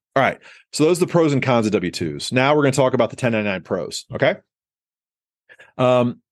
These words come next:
you don't have a manager or a boss looking over your shoulder. Now, you might have some stipulations of your contract that you might have some light activities, but in most states, it's illegal to mandate what a ten ninety-nine does.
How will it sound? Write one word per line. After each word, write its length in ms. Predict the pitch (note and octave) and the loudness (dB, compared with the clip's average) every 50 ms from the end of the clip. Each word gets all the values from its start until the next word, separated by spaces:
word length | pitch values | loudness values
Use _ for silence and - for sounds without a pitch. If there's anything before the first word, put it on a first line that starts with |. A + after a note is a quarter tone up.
| _ | _
you 140 | - C3+ C#3+ | -2 0 2
don't 160 | D3+ D#3+ D#3 | 2 4 2
have 120 | C#3 D3+ B2+ | 2 2 2
a 60 | B2+ | 2
manager 380 | B2 B2 B2 B2+ A#2 G#2+ A2+ A2 | 2 2 2 0 0 2 0 0
or 60 | G#2 | 0
a 40 | F#2+ | 0
boss 440 | E2 D#2+ G2 G2 F#2 F2+ - - | -2 -2 -2 0 -2 -2 -4 -8
looking 260 | - G2 - - F#2+ - | -12 -12 -12 -12 -12 -10
over 220 | F2 F#2 E2 F2 | -8 -8 -6 -6
your 120 | E2 D#2+ | -6 -6
shoulder. 480 | - - - C2+ - - - - _ _ _ _ _ _ _ _ _ _ _ _ _ _ _ _ - | -6 -6 -8 -8 -10 -12 -18 -20 _ _ _ _ _ _ _ _ _ _ _ _ _ _ _ _ -2
Now, 120 | A2+ A2 | 0 2
you 200 | A2 A2+ B2+ C#3+ | 2 4 4 2
might 220 | D#3 E3 D3+ C#3+ B2+ | 2 2 2 2 2
have 220 | B2 A#2+ B2 A#2+ | 0 0 0 0
some 140 | - - G2 | -4 -6 -6
stipulations 600 | - - A2+ - A2+ G2+ G2 G2 - - F2+ E2 | -6 -6 -4 -2 0 2 0 0 0 -4 -8 -6
of 60 | D#2+ | -4
your 100 | F2+ F2 | -4 -4
contract 720 | - - F2+ F2+ F#2+ - - B2 B2 C3 - - - - - _ | -4 -2 -2 -2 -2 0 0 0 0 0 -2 -6 -12 -20 -14 _
that 80 | - F#2+ | -6 -4
you 140 | F#2 G2+ G#2 | -2 0 0
might 220 | G2+ G#2 G#2 - | 0 0 0 -2
have 320 | - - G2+ G2+ G2+ G2+ - | -4 -6 -4 -4 -4 -4 -6
some 240 | - F#2+ F2 E2 | -6 -8 -8 -8
light 300 | F2 F#2 G2 G#2 G#2+ G#2+ - - | -4 0 0 0 0 0 -2 -4
activities, 720 | G#2 F#2+ - - - A2 G#2 A2+ A#2 A#2 A#2+ A#2+ A2+ A2+ - - - - - _ | -4 -4 -4 -2 -2 0 2 2 2 2 2 0 0 -4 -8 -16 -20 -20 -8 _
but 120 | - C3+ | -2 0
in 100 | C3+ B2+ | 2 2
most 260 | A#2+ C3 D3 F3 D#3+ - | 2 2 2 0 0 -2
states, 400 | - - B2 A#2 C#3 C#3+ - - | -2 0 0 0 0 -2 -4 -8
it's 140 | - G#2 - | -10 -6 -2
illegal 520 | C#3+ B2+ A2+ G#2+ G#2+ B2 D3+ D#3 B2 G2+ F#2+ | 0 0 2 2 2 2 2 2 0 -2 -2
to 120 | - - | -4 -6
mandate 600 | G2+ F2+ F#2+ G2+ A2+ C3 C3+ A2+ F#2+ E2+ D#2+ - | -6 -4 -2 -2 0 0 0 -2 -2 -4 -6 -6
what 140 | - G2+ G#2 | -4 -2 -2
a 60 | F#2+ | -2
ten 200 | F2+ - - F#2+ | -2 -4 -4 -2
ninety-nine 420 | F#2 F#2 F2+ E2+ E2+ E2 D#2+ E2 E2 | -2 -2 -2 -2 -4 -6 -6 -4 -2
does. 500 | C3 C#3 B2+ D#2 G1+ - - - - | 0 0 0 0 -4 -6 -4 -6 -6